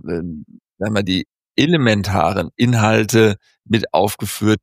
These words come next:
werden, ähm, was Tiere brauchen. Also wenn es um Paarhaltung geht beispielsweise, äh, bei Wellensittichen oder auch bei Kaninchen. Also dass man diese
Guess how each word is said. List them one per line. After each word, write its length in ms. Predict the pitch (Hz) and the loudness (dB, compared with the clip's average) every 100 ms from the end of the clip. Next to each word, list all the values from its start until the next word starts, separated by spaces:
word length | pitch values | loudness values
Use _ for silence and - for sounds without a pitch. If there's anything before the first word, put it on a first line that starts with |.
| - | 2
werden, 560 | 95 101 98 110 104 | 4 4 2 -2 -2
ähm, 540 | 101 98 98 101 101 - | -2 0 2 2 -2 -6
was 320 | - 104 107 | -6 -4 -4
Tiere 300 | - 104 101 | -6 -2 0
brauchen. 460 | 92 82 87 104 101 | 0 0 0 0 -4
Also 220 | 92 98 | -4 -2
wenn 80 | 92 | -4
es 100 | 107 | -4
um 160 | 110 104 | -6 -6
Paarhaltung 760 | - 87 101 101 82 - 92 | -4 -2 0 2 0 -4 -4
geht 240 | 92 92 | -2 -2
beispielsweise, 880 | - 87 - - - 85 82 101 95 - - - _ | -2 -4 -4 -8 -4 0 2 2 0 -2 -14 -20 _
äh, 60 | 101 | -4
bei 220 | 90 92 | 0 0
Wellensittichen 1000 | 80 90 98 98 104 - 90 - 101 95 - | 2 2 2 0 -4 -6 -8 -6 -4 -4 -4
oder 360 | 98 101 76 - | -2 2 2 0
auch 80 | - | -2
bei 120 | 104 | -2
Kaninchen. 720 | - 110 104 113 123 104 101 - _ _ | 0 0 4 2 2 2 0 -4 _ _
Also 160 | 104 | -4
dass 100 | 104 | -2
man 240 | 107 98 98 | 0 0 0
diese 440 | 113 127 120 113 | 0 4 4 2